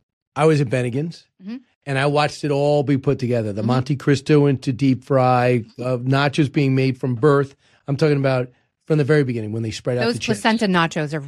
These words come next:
Speaker 2: really, really
Speaker 1: <laughs> Fantastic.
Speaker 2: protein rich.
Speaker 1: Right. And yeah, when you bite them, the water breaks. <laughs> And it just goes all over the place.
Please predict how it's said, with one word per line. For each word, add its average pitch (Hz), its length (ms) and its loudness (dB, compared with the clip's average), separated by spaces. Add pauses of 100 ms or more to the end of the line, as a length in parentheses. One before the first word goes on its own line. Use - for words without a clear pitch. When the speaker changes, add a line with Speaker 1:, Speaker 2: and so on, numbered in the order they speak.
(140)
Speaker 2:
really, 180 500 2
really 170 280 -2
Speaker 1:
<laughs> 151 60 -6
Fantastic. - 320 -4
Speaker 2:
protein 190 420 0
rich. - 440 -6
Speaker 1:
Right. 156 320 0 (240)
And 147 240 0
yeah, 151 220 0 (320)
when 165 140 2
you 160 80 4
bite 147 220 2
them, 175 260 -2 (180)
the 151 80 0
water 131 240 -2
breaks. - 360 -20 (300)
<laughs> 311 100 0 (220)
And 151 160 0
it 180 80 -2
just 131 240 -6
goes 147 180 -2
all 147 180 4
over 143 140 2
the 139 80 -2
place. 139 460 -4